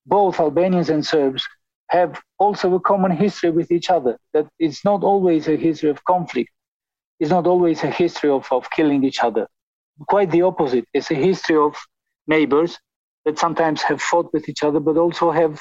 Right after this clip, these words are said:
had a social life. It's the reality that, that we're looking for, and not the vision,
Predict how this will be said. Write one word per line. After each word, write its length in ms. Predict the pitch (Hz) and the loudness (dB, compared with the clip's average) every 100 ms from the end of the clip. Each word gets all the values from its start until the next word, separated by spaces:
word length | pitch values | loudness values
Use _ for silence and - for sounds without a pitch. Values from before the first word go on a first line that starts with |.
| - | -8
had 240 | - 160 151 | 0 0 2
a 180 | 156 170 | 0 -2
social 360 | - 156 - 139 | -4 -4 0 0
life. 320 | 117 156 - _ - | 2 0 -6 _ -4
It's 180 | 165 147 | -2 0
the 220 | 156 160 | 0 0
reality 760 | 147 147 170 196 190 170 - | 0 2 2 4 4 2 -2
that, 200 | 135 131 - | -2 -2 -2
that 280 | 135 135 127 | -2 -2 0
we're 180 | 143 139 | 0 2
looking 300 | 143 - - _ | 0 -2 -14 _
for, 200 | 120 117 147 | -4 0 0
and 180 | 139 | 2
not 240 | 151 170 - - | 2 0 -2 -4
the 340 | 135 135 127 - | 0 2 0 -2
vision, 720 | 120 - 175 165 151 131 127 | -10 -2 0 2 0 0 0